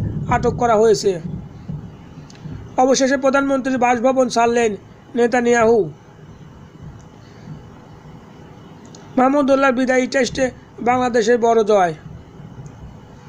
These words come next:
আর্জেন্টিনার জয়ে মোটরসাইকেলে চারজনের উল্লাস। সরকারি কর্মকর্তাদের হাতে জীবন ছেড়ে দেওয়া যাবে না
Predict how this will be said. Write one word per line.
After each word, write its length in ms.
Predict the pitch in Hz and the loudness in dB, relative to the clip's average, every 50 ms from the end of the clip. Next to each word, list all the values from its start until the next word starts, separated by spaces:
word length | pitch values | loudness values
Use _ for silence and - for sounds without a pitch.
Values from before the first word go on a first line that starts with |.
| - - - - - - - | -20 -20 -20 -20 -12 -4 -2
আর্জেন্টিনার 540 | 254 240 226 277 285 262 277 269 277 269 | -2 0 0 -2 -2 -2 0 0 0 2
জয়ে 280 | 233 254 254 262 262 262 - - - - - - | 2 2 2 2 2 -2 -4 -12 -20 -20 -6 -2
মোটরসাইকেলে 540 | 240 254 247 226 - 262 262 240 254 262 247 | -2 0 0 0 0 0 0 2 0 -2 0
চারজনের 480 | 247 262 247 240 226 240 247 254 247 | 2 2 2 2 0 0 -2 0 0
উল্লাস। 520 | 247 240 240 240 233 214 190 - - - - - - - - - - - - - - - - - - - - - - - - - - - - - - - - - - - - - - - - - - - - - | 0 0 0 2 0 0 0 -2 -6 -10 -12 -16 -20 -20 -20 -20 -20 -20 -20 -20 -20 -20 -20 -20 -20 -20 -20 -20 -20 -20 -20 -20 -20 -20 -20 -20 -20 -20 -20 -20 -20 -20 -20 -20 -20 -20 -20 -20 -20 -20 -14 -6
সরকারি 420 | - - 262 262 254 269 262 262 | -2 0 2 2 2 2 0 2
কর্মকর্তাদের 600 | 254 269 262 254 262 254 254 262 226 262 247 277 262 | 0 0 0 0 0 0 0 0 0 0 0 0 0
হাতে 260 | 226 240 240 262 247 | 0 0 0 -2 -2
জীবন 300 | 214 240 247 247 254 247 | -2 -2 0 0 0 0
ছেড়ে 260 | - - 240 240 240 | 0 0 0 0 0
দেওয়া 240 | 214 240 233 233 226 | 2 2 2 2 2
যাবে 260 | 214 233 226 220 233 | 2 2 2 2 0
না 220 | 226 226 214 190 | 0 0 -2 -2